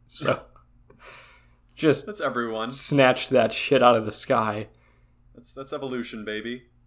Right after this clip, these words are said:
Speaker 2: That's, that's our instincts.
Speaker 1: Ooh, food is
Speaker 2: Can't get
Speaker 1: falling.
Speaker 2: rid of that.
Speaker 1: I, my body might need that to survive, I
Speaker 2: I don't
Speaker 1: say
Speaker 2: think
Speaker 1: with
Speaker 2: it's
Speaker 1: a,
Speaker 2: even food.
Speaker 1: a belly
Speaker 2: For
Speaker 1: full
Speaker 2: me,
Speaker 1: of
Speaker 2: it's
Speaker 1: chili.
Speaker 2: anything.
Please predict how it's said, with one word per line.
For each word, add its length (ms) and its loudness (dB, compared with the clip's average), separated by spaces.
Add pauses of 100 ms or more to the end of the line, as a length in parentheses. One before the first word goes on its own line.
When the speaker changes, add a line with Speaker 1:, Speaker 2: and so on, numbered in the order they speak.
(260)
Speaker 2:
That's, 260 -18
that's 240 -12
our 140 -4
instincts. 760 -10
Speaker 1:
Ooh, 240 10
food 340 6
is 100 6
Speaker 2:
Can't 100 -4
get 0 -
Speaker 1:
falling. 320 8
Speaker 2:
rid 100 -2
of 60 -10
that. 40 0
Speaker 1:
I, 260 6
my 200 4
body 360 6
might 300 4
need 180 -2
that 180 4
to 80 -2
survive, 720 2 (260)
I 80 -2
Speaker 2:
I 40 2
don't 60 -2
Speaker 1:
say 260 6
Speaker 2:
think 100 8
Speaker 1:
with 120 4
Speaker 2:
it's 60 10
Speaker 1:
a, 40 0
Speaker 2:
even 100 -8
food. 560 -6
Speaker 1:
a 60 0
belly 460 6
Speaker 2:
For 80 -4
Speaker 1:
full 160 4
Speaker 2:
me, 60 2
Speaker 1:
of 60 0
Speaker 2:
it's 100 -2
Speaker 1:
chili. 200 2
Speaker 2:
anything. 500 -4